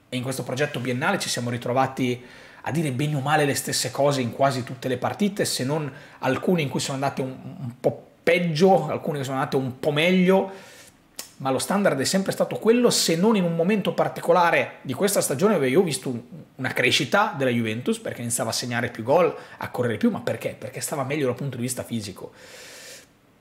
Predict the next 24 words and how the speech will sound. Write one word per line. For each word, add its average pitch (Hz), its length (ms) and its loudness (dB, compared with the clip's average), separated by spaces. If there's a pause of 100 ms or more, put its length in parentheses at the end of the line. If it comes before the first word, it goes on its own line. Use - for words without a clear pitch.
(480)
E, - 340 -14 (580)
e - 100 -14
questo - 500 -4 (220)
è - 100 -16
troppo - 280 -6
poco. - 340 -4
Come - 300 -6
dicevamo 123 260 0
prima 151 160 2
per - 380 -2
Di 127 100 0
Maria, 120 360 2
questa - 260 -6
roba 151 180 2
è - 120 -12
troppo 123 380 -2
poco. - 540 -4 (140)
Io 156 100 2
l'anno 139 180 2
scorso 156 360 4
vi 131 60 2
dicevo, 120 360 -2
per 127 200 -2
me 135 300 0